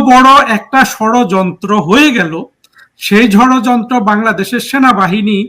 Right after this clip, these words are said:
বাংলাদেশের বাহিনীগুলো, তাদের অধীনে এতগুলো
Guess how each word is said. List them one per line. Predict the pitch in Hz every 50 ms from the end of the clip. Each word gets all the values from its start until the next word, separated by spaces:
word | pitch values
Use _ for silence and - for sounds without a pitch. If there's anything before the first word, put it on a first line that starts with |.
| _ _ _ _ _ -
বাংলাদেশের | 151 160 190 202 202 214 220 202 190 208 202 - 247 247 226
বাহিনীগুলো, | 170 170 196 190 202 269 269 269 254 190 190 185 175 180 180
তাদের | 180 - 180 170 170 185 233 254 - 285 _ _ _ _ _
অধীনে | - 190 185 170 220 247 247 254 233 - 202 190
এতগুলো | - - 269 208 247 254 247 254